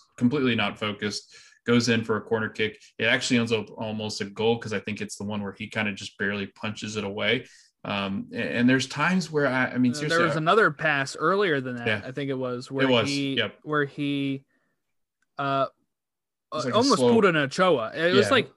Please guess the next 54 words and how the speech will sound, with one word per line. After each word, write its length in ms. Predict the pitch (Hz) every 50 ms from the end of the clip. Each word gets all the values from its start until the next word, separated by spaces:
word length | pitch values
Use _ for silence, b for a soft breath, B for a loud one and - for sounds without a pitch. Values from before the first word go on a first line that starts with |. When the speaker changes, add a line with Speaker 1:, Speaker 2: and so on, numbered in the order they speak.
| - -
Speaker 1:
it 40 |
was 120 | - 240 -
Speaker 2:
it 40 | 254
was 100 | - -
Speaker 1:
like 20 |
a 40 | 226
Speaker 2:
like 80 | -
Speaker 1:
slow 560 | - - 127 120 120 120 117 226 202 175 160 156
Speaker 2:
foreshadowing 380 | 151 151 147 139 135 135 139
what 120 | 147 156 139
was 100 | 165 151
Speaker 1:
Yep. 20 |
Speaker 2:
gonna 200 | 151 170 156 147
happen 560 | 147 160 165 156 156 - 160 143 139 139 135 135
later 300 | 147 147 147 143 143 139
that 180 | 131 127 120
night. 360 | 123 139 139 123 120 151 156
Speaker 1:
Yeah, 80 | - 110
it 20 |
was 120 | 107 107 -
like 80 | 123
a 60 | 127 117
chip 240 | - - - -
shot. 400 | - - 131 110 98 101 - -
Um, 480 | 123 120 113 110 107 107 107 104 101 - -
and 140 | - 139 135
I 100 | 131 131
think 200 | 131 160 151 143
he 140 | - 156 143
watches, 480 | 131 131 131 127 - 127 117 - B B B B B B B
'cause 120 | - 170 165
he 60 | 196
sits 220 | 180 - 233 226 -
behind 280 | 185 156 147 127 113
Ederson. 460 | 120 127 123 117 110 - - 107 104 104
So 260 | - 120 110 95 - -
Ederson 500 | 131 160 175 165 156 - - 139 123 120
can 160 | - 117 107
do 180 | 104 117 117 117
things 420 | 117 - 117 110 107 101 - - -
that, 200 | 110 104 101 -
like, 260 | 107 104 101 101 _ _ _ 127
I'm 260 | 143 170 185 196 196
not 180 | 196 185 170
sure 280 | - - - 160 156 151
Speaker 2:
On 0 |
Speaker 1:
that 100 | 156 135
Speaker 2:
the 80 | 139 135
ball, 120 | - 131
Speaker 1:
many 200 | 127 127 127 120
Speaker 2:
yeah. 200 | 117 117 110 110
Speaker 1:
keepers 420 | - 131 123 120 127 120 110 107 -
can 300 | - 110 107 101 101 95
do. 240 | 95 98 101 98